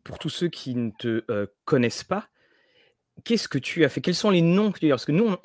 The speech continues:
on, on les connaît, ces noms-là. Mais alors, est-ce qu'on pourra considérer que c'est assez, euh, touche à tout, parce que ça va de, euh, Image Comics à Marvel en passant par, euh, par Wizard. Alors, que peux-tu dire comme ça, au débeauté,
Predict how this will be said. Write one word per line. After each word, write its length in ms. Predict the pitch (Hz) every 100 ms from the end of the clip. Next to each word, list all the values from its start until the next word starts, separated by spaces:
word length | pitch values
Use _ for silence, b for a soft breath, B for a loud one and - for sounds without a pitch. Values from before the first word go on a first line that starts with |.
| -
on, 140 | 151
on 40 | 147
les 120 | 131
connaît, 320 | - 156 127
ces 180 | 80 -
noms-là. 360 | 98 92 85 - B B B -
Mais 100 | 123
alors, 200 | 113 101
est-ce 100 | -
qu'on 280 | - - 135
pourra 200 | 151 160
considérer 480 | 151 - 143 156
que 80 | 170
c'est 300 | - 135 123 B B B _
assez, 360 | - - - 185
euh, 200 | 139 123 -
touche 260 | - 151 -
à 80 |
tout, 240 | 135 - 247
parce 200 | - -
que 100 | 120
ça 220 | - 117
va 180 | 117 139
de, 220 | 120 131 B B B -
euh, 260 | 107 104 104
Image 340 | 127 135 113 -
Comics 460 | 127 123 127 - -
à 120 | 113
Marvel 480 | 113 117 104 123 127
en 80 | 110
passant 460 | 110 101 - 120
par, 200 | - 110 B B B B -
euh, 240 | 107 98
par 280 | - 113 98
Wizard. 400 | 98 104 139 139
Alors, 200 | 104 - _ _ -
que 80 | -
peux-tu 380 | 156 139 - 139
dire 260 | 123 156
comme 140 | - 127
ça, 280 | - 151 151
au 80 | 135
débeauté, 500 | 113 127 120 123 -